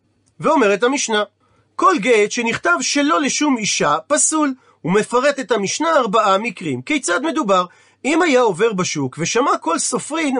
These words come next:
מקרין את האמירה הבאה, "איש פלוני מגרש את פלונית ממקום פלוני", ואמר הבן אדם, "וואלה, זה שמי וזה שם אשתי", הדין שפסול הגט הזה מלגרש בו.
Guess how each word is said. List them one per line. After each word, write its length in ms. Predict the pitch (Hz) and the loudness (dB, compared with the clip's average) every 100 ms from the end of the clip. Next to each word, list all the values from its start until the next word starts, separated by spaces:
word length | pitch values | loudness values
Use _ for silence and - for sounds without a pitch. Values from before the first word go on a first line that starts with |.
| 220 | 0
מקרין 500 | 226 - 214 214 311 285 | -2 -2 -2 -2 -2 -2
את 120 | 208 240 | -2 0
האמירה 540 | 233 226 233 233 226 | 0 0 -2 2 2
הבאה, 340 | 214 226 180 139 - _ - | 2 0 0 -2 -8 _ -4
"איש 320 | 277 285 269 | -2 0 -2
פלוני 380 | - 247 262 254 | 0 4 4 2
מגרש 540 | 247 233 233 240 233 | -2 0 4 4 2
את 140 | 247 - | -2 -2
פלונית 400 | 233 240 247 196 | 2 2 0 -4
ממקום 460 | 240 233 - 240 - | -4 -2 2 2 0
פלוני", 440 | 208 196 185 180 190 - _ | 2 2 2 0 -2 -12 _
ואמר 400 | 107 104 156 254 | -8 -2 0 2
הבן 220 | 226 214 | 2 2
אדם, 420 | 208 202 311 302 254 | 2 4 4 4 2
"וואלה, 420 | 330 370 370 285 | 2 2 2 0
זה 180 | 208 277 | -2 -4
שמי 400 | - 208 202 220 | -2 -2 -2 -2
וזה 220 | 214 233 | -2 -2
שם 260 | - 247 277 | 0 0 0
אשתי", 320 | - 339 330 - _ _ - | -2 -2 -4 -6 _ _ -6
הדין 380 | 156 147 262 190 | -2 2 0 0
שפסול 500 | 139 131 - 220 240 | -6 -6 -4 0 2
הגט 300 | 285 370 349 | 2 0 0
הזה 380 | 269 262 262 269 | -2 2 2 2
מלגרש 640 | 302 339 349 320 240 226 | 0 -2 0 2 2 2
בו. 220 | 196 233 | 0 0